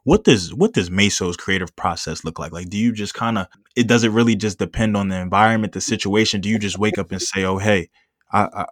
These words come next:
I wanna draw this today," or, "I, I saw that yesterday"? Are you kinda just out and about? Do you have things planned out? How does that work for you?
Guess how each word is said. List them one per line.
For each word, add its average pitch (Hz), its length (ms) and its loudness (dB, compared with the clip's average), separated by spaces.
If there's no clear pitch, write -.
I 107 180 2
wanna 107 220 4
draw 117 240 6
this 90 180 -2
today," 90 200 -4
or, 90 80 0
"I, 92 200 0
I 92 80 -2
saw 107 280 2
that 98 180 0
yesterday"? 101 460 -2
Are 95 80 -2
you 95 100 -6
kinda 95 220 -6
just 85 160 -14
out 92 180 -2
and 85 100 -8
about? 92 380 0
Do 95 100 -6
you 95 120 -6
have 98 220 -2
things 90 200 -8
planned 95 380 -4
out? 101 160 4
How 110 100 4
does 120 140 2
that 98 160 2
work 98 180 0
for - 120 -8
you? 98 200 0